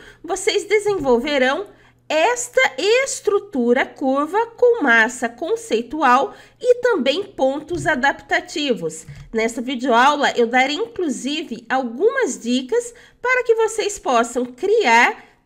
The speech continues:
pisos de massa em apenas uma parte de um pavimento. Então, perceba que aqui nós temos apenas esta área e aqui nós temos a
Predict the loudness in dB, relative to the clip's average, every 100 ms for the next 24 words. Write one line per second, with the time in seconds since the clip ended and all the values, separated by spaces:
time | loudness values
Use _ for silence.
0 | _ -6 -2 0 0 -2 -4 2 4 2
1 | 0 -6 -6 -10 -4 -4 -4 -8 -6 -2
2 | -4 -4 _ 4 4 6 0 2 2 4
3 | 2 -2 -10 -8 -8 -8 -4 -4 -2 -4
4 | -2 -2 -4 -18 -20 -20 -12 -4 -4 0
5 | -2 -2 -4 -2 -4 -6 -6 -2 -2 -2
6 | -2 -2 -2 -4 -6 -6 -4 -4 -2 -4
7 | -4 0 4 6 4 2 -2 -4 -12 -16
8 | _ 0 0 0 -8 -6 -6 -8 -6 -4
9 | -4 -4 -2 0 0